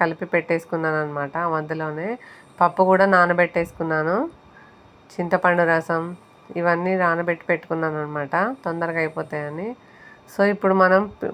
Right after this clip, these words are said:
పప్పు కూడా ఒకసారి క-, రెండు మూడు సార్లు కడిగి పక్కన పెట్టేసుకున్నాం. ఇప్పుడు దీన్ని కుక్కర్లో వేసేసుకుందాం. నేను హాఫ్ కేజీ పప్పు తీసుకున్నాను ఫ్రెండ్స్, పూర్ణాలకి భక్ష్యాలకి రెండింటికి సరిపోతుందని. ఇప్పుడు మనం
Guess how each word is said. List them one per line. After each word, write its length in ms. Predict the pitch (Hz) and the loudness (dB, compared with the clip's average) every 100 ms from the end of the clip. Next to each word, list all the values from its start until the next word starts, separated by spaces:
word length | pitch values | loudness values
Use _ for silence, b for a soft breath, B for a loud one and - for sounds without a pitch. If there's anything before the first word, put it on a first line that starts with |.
| - | 2
పప్పు 240 | 180 190 196 | 2 4 2
కూడా 160 | 196 208 196 | 4 4 2
ఒకసారి 260 | 196 185 180 | 2 0 2
క-, 120 | 180 160 | 2 4
రెండు 180 | 175 175 175 | 2 2 -2
మూడు 140 | 170 | -2
సార్లు 240 | 170 170 185 | -2 -2 0
కడిగి 220 | 170 170 175 | 0 0 0
పక్కన 220 | 170 - 170 170 | -2 -2 -4 -2
పెట్టేసుకున్నాం. 600 | 156 160 - 156 156 247 320 B B B - | -2 -4 -4 -6 -2 -4 -6 B B B -6
ఇప్పుడు 200 | 175 196 185 | 0 0 2
దీన్ని 200 | 190 202 196 | 4 2 0
కుక్కర్లో 440 | 180 - 196 196 185 | -2 2 4 6 4
వేసేసుకుందాం. 680 | 180 185 170 - 160 160 233 339 _ - _ - B B B | 4 0 -2 -2 0 2 2 0 _ -20 _ -20 B B B
నేను 140 | 190 196 | 4 6
హాఫ్ 160 | 185 - | 6 4
కేజీ 240 | 202 190 196 185 | 0 2 2 2
పప్పు 200 | 185 202 | 2 0
తీసుకున్నాను 520 | 220 202 185 175 165 160 | 0 -2 -2 0 0 2
ఫ్రెండ్స్, 280 | 190 285 - - B B _ - | 2 2 -6 -20 B B _ 2
పూర్ణాలకి 540 | 190 190 196 196 226 196 | 2 6 6 6 2 0
భక్ష్యాలకి 420 | 180 196 180 180 175 | 0 0 0 2 0
రెండింటికి 380 | 170 170 185 185 | 0 -2 -2 0
సరిపోతుందని. 800 | 170 165 165 165 156 151 151 208 320 - - B B B B - _ _ _ - - - | 0 2 -2 -2 -2 0 0 -2 -4 -8 -20 B B B B -20 _ _ _ -20 -12 -6
ఇప్పుడు 180 | 180 185 | 0 2
మనం 140 | 190 | 4